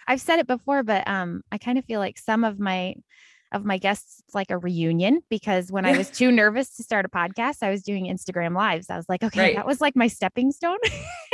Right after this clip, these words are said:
Speaker 1: And so
Speaker 2: Yeah, exactly. That's when
Speaker 1: a
Speaker 2: we
Speaker 1: lot
Speaker 2: talked,
Speaker 1: of
Speaker 2: I think, last.
Speaker 1: Yeah. And so it's been really fun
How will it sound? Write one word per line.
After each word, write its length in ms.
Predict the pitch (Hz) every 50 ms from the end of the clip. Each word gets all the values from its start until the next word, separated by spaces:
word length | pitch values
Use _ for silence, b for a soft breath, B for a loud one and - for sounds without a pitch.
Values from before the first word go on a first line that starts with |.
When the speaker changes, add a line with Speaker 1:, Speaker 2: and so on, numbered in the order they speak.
| 494 -
Speaker 1:
And 100 | 427 440
so 280 | - - - 294 254 233
Speaker 2:
Yeah, 160 | 226 226 180
exactly. 500 | - 180 185 185 175 180 185 - 202 127
That's 220 | - 151 156 - -
when 80 | - 302
Speaker 1:
a 40 |
Speaker 2:
we 60 | 302 294
Speaker 1:
lot 200 | 294 294 320 349
Speaker 2:
talked, 160 | 349 330 269
Speaker 1:
of 60 | -
Speaker 2:
I 40 | 143
think, 240 | 143 120 120 - 139
last. 300 | - 104 - - - -
Speaker 1:
Yeah. 840 | 294 294 - _ _ _ _ _ 415 494 571 640 - 466 269 208 -
And 260 | - 330 320 302 311
so 240 | - - 330 302 285 277
it's 200 | 269 269 - -
been 180 | 294 294 294
really 240 | 285 285 277 277 294
fun 320 | 285 - 269 262 254 269